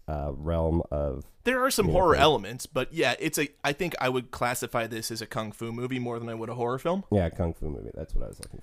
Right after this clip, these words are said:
Speaker 1: for.
Speaker 2: So, and I was wrong. Fifty-five was not right. His first role, uh, came in nineteen sixty-two on the T V series Dennis the Menace, and Kurt Russell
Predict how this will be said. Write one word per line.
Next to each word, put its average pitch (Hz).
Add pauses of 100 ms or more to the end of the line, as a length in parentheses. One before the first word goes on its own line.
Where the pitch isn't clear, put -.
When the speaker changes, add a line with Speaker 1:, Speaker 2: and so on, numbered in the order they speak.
Speaker 1:
for. - (360)
Speaker 2:
So, -
and 165
I 160
was 151
wrong. 147
Fifty-five 147
was 117
not 127
right. 113
His 139
first 190
role, 151
uh, 120
came 135
in 120
nineteen 139
sixty-two 127
on 123
the 120
T 139
V 127
series 123
Dennis 139
the 127
Menace, 143
and 127
Kurt 151
Russell 139